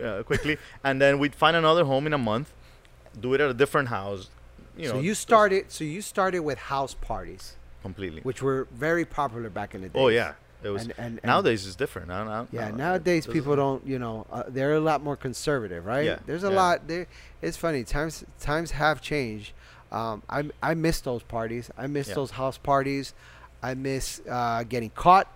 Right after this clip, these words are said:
Speaker 2: at the house parties because,
Speaker 1: Completely.
Speaker 2: uh, I, you know, I could tell you stories about being at a house party and, and, and, and dancing Shabba Rank
Speaker 1: <laughs>
Speaker 2: on top of the table, and, and, and El Señor Jose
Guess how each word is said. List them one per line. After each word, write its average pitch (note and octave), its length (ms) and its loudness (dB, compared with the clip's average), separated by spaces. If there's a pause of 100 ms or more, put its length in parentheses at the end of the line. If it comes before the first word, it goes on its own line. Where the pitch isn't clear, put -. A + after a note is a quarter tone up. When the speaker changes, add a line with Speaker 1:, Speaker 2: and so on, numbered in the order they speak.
(280)
Speaker 2:
at D#3 160 -2
the E3+ 60 4
house E3 260 4
parties F3 420 6
because, A#2+ 360 -2
Speaker 1:
Completely. F#2+ 240 -6 (360)
Speaker 2:
uh, A2+ 340 -2 (120)
I, A2 160 0
you B2 240 -4
know, A#2 60 -4
I A#2 60 -4
could B2+ 160 -6
tell C#3 140 2
you A#2 120 0
stories C3 420 2
about A#2 400 0
being B2 440 -2 (360)
at A2+ 120 0
a A2+ 60 0
house B2+ 300 2
party C3 400 6
and, A#2 220 -2 (420)
and, A2 240 -4
and, G#2+ 240 -6
and G#2 220 -10
dancing C#3 480 0
Shabba C3+ 420 4
Rank C3 400 2 (480)
Speaker 1:
<laughs> - 460 2
Speaker 2:
on B2+ 120 -2
top D3 260 6
of D3 60 4
the C#3+ 100 6
table, C#3+ 580 4 (320)
and, B2+ 340 -6
and, A#2+ 320 -8 (580)
and B2+ 400 -8 (640)
El B2 80 -2
Señor C#3 480 4
Jose E3 540 6